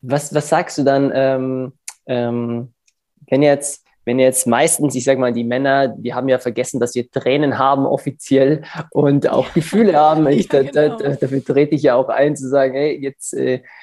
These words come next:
Speaker 1: dafür gibt's ja die Tränen, die uns gut tun, die Emotionen zu zeigen.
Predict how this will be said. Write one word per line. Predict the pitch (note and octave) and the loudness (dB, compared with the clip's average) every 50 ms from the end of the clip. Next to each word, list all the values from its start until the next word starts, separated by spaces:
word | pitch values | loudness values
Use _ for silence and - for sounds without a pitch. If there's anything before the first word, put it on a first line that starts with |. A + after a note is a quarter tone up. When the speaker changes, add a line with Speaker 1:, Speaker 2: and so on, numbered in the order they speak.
| - _ _ - | -20 _ _ -10
Speaker 1:
dafür | - - - C#3 | -8 -6 -4 -2
gibt's | C#3 G3 F#3+ F#3+ - | 0 0 0 2 2
ja | D#3+ D3 | 2 2
die | D3 C#3+ | 2 0
Tränen, | D3 C#3+ D3 D3 D3 C#3+ B2 | 0 0 2 2 2 2 2
die | C3 C3 | 0 0
uns | B2 C3 B2+ - - | 0 -2 -6 -4 -2
gut | - E3 E3+ E3 E3 - | 0 0 0 -2 -4 -4
tun, | - D#3+ D#3 D#3+ D#3 D#3 C#3+ | -2 0 2 2 2 0 0
die | - - A#2+ | -2 -4 -4
Emotionen | B2+ B2+ B2 - - C#3 C#3+ C#3+ C#3 | -4 -4 -4 -4 -4 -2 -2 -2 -2
zu | - - A#2 - | -6 -10 -14 -8
zeigen. | - C3+ C3 C3+ C#3+ D3+ C#3+ D#3 D#3+ D#3 D#3 D#3+ | -4 0 2 4 4 4 4 2 2 0 -2 -6